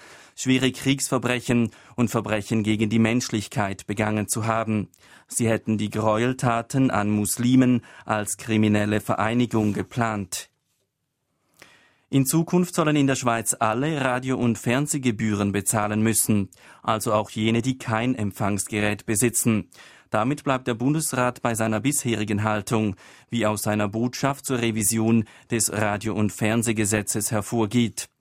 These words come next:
Und nur für Firmen mit einem Jahresumsatz von unter fünfhunderttausend Franken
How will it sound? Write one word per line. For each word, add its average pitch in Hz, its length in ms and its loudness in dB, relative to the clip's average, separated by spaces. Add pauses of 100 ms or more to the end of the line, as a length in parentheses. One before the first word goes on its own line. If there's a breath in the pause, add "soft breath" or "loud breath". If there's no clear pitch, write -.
(400 loud breath)
Und 143 360 2
nur 143 180 4
für 160 180 -2
Firmen 151 420 2
mit 135 200 -2
einem 107 240 0
Jahresumsatz 113 880 0
von 107 280 0
unter 131 460 0
fünfhunderttausend 110 1080 -2
Franken 131 560 0